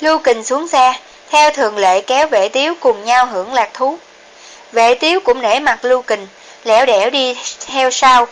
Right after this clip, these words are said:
dường như mỗi lần đến đây cậu đều như vậy. Tú bà và mấy cô gái làng chơi đều biết Vệ Tiếu thật sự đàng hoàng. Vì thế, trong khi Lưu Kình ôm một em đi hoang lạc,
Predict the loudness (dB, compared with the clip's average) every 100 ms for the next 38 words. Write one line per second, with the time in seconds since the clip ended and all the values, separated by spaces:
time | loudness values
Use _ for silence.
0 | -10 -20 -10 2 2 4 2 0 0 0
1 | 2 4 2 2 -2 0 2 2 2 0
2 | 0 -2 -6 -6 -2 0 -2 -6 -18 -20
3 | -10 -2 0 4 4 4 2 0 0 -4
4 | -2 2 2 4 4 2 0 -2 0 2
5 | 2 0 -2 -6 -8 -6 -4 -4 -4 -4
6 | -4 -6 -6 -8 -4 -6 -6 -10 -12 -14
7 | -20 -20 -20 -20 -20 -20 -20 -20 -20 -20
8 | -20 -20 -20 -20 -10 -2 -2 0 0 2
9 | 0 -4 -20 -2 0 0 0 -2 2 0
10 | 0 0 -2 0 2 2 0 -4 -4 -6
11 | -8 -6 -4 -2 -2 -4